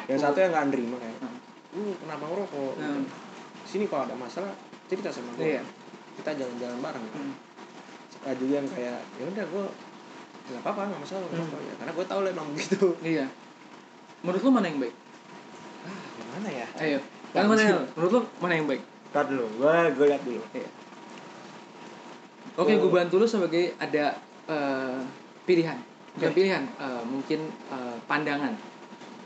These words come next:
Speaker 2: Untuk orang yang tidak mau lu ngerokok dan lain sebagainya, dan
Speaker 1: Iya.
Speaker 2: lu bilang,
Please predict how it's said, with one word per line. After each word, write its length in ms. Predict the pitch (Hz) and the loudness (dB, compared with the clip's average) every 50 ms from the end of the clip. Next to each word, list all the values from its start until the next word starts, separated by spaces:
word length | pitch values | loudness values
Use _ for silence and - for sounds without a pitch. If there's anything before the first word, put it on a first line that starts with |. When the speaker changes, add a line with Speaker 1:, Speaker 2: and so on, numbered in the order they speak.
| - - - - - - - - - - - - - - - - - - - - - - - | -18 -18 -18 -18 -18 -18 -18 -18 -18 -18 -18 -20 -20 -20 -18 -18 -18 -18 -18 -18 -18 -20 -6
Speaker 2:
Untuk 360 | - 170 170 160 - 202 - - | -4 -2 -2 2 2 2 2 4
orang 340 | 175 180 185 202 220 220 220 | 4 6 6 6 6 6 6
yang 220 | 220 202 180 165 156 156 156 156 147 135 - - - | 6 6 4 4 2 0 -2 -4 -8 -12 -16 -12 -2
tidak 320 | - 170 160 160 151 143 | 0 2 4 4 4 2
mau 320 | 147 156 151 147 156 160 156 | 2 0 2 2 4 4 4
lu 200 | 156 156 151 143 | 2 2 2 0
ngerokok 320 | 143 139 139 131 - 139 | 0 0 -2 0 0 -2
dan 140 | 139 135 131 | 0 0 0
lain 140 | 131 127 131 | 0 0 -2
sebagainya, 640 | 131 - 139 135 131 131 147 160 175 170 147 120 113 - - - | -4 -4 -4 -4 -2 2 2 2 2 2 0 -2 -4 -6 -8 -4
dan 140 | 143 143 131 | 0 0 2
Speaker 1:
Iya. 80 | 120 143 | 4 4
Speaker 2:
lu 80 | 147 | 2
bilang, 340 | 139 139 139 139 139 139 139 | 4 4 4 6 6 4 4